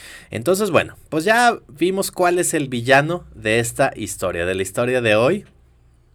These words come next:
que se disfraza de este miedo, del miedo a fracasar, ya sea por miedo a decepcionar a las personas o a decepcionarnos a nosotros mismos porque no nos consideramos lo suficientemente aptos. Ese es el villano.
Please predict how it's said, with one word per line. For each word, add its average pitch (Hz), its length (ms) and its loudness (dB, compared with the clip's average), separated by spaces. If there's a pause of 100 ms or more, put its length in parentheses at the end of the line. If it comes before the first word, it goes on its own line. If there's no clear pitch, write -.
(1000)
que 113 100 -4
se 101 180 -2
disfraza 113 560 0
de 107 80 -2
este 104 280 -4
miedo, 92 420 0 (200)
del 95 260 -6
miedo 101 260 0
a 110 60 -2
fracasar, 110 580 -2
ya 123 140 2
sea 110 240 -2
por 110 180 -2
miedo 107 260 0
a 104 80 2
decepcionar 98 560 -8
a 107 40 -2
las 98 160 -4
personas 175 640 -6 (360)
o 117 100 0
a 110 60 4
decepcionarnos 113 840 -2
a 107 140 -6
nosotros 113 520 -8
mismos 113 300 -8
porque 95 300 -16
no 95 100 -8
nos 107 140 -14
consideramos 95 640 -8
lo 92 100 -12
suficientemente 92 1000 -12
aptos. - 420 -10 (380)
Ese 113 320 -4
es 127 160 -4
el 131 300 -4
villano. 92 520 -2